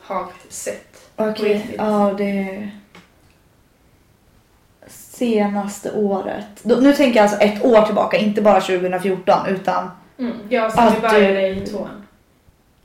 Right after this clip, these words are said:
Speaker 2: Ja, men det är väl ändå... Fyra, fem stycken kanske.
Speaker 1: Ja, det är ändå några.
Speaker 2: Ja. Men då är det oftast, det blir ju, det blir ju inte mer än så oftast.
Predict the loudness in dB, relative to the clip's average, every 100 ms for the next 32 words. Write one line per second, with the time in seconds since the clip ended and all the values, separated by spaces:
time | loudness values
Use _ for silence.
0 | _ _ _ _ -6 0 2 2 -2 -6
1 | -2 -2 -2 -4 -6 -8 -6 -6 -6 -8
2 | _ _ _ _ _ _ _ _ _ _
3 | _ _ -2 0 2 0 -4 -8 -10 -6
4 | -2 -2 -2 -4 -8 -20 _ _ _ _
5 | _ _ _ _ _ _ _ _ _ _
6 | _ _ _ _ -14 -12 -10 -14 -12 -8
7 | -8 -6 -8 -8 -10 -12 -14 -4 0 0
8 | -2 -10 _ _ _ _ _ _ 0 2
9 | 6 6 8 4 4 -2 -2 -2 0 0
10 | 0 -2 0 2 0 -2 -4 -4 -4 -4
11 | -6 -8 -14 -16 -20